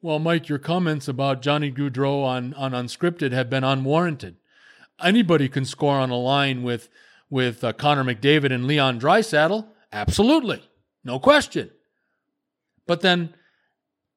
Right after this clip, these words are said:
why didn't it work here? Because Johnny Gaudreau didn't, put Johnny Gaudreau on a different line. I don't know. And, and, and in fairness, the kid that started on the line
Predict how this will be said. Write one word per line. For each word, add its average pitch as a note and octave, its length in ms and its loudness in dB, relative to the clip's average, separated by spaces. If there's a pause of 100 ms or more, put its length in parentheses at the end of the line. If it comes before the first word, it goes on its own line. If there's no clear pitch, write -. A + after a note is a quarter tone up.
(160)
why E3 360 2
didn't G3 320 -2
it F3+ 140 -4
work F#3 260 -6
here? G3+ 400 -12 (420)
Because D3+ 340 -6
Johnny D#3+ 320 0
Gaudreau E3 720 0
didn't, F#3 360 -2 (240)
put D#4 180 -2
Johnny D#4+ 240 2
Gaudreau D#4 400 6
on C#4 80 6
a G3 60 4
different D3 340 0
line. G#2+ 360 -2 (220)
I E3 160 2
don't C4+ 280 2
know. D3+ 460 -2 (500)
And, A3 200 0
and, A#3 220 -4
and A#3 240 -2
in A#3+ 120 0
fairness, B3+ 580 4 (260)
the F#3 80 -2
kid B3+ 300 0
that A3 180 2
started A#3+ 420 2
on G#3 160 2
the F3 80 0
line E3 500 2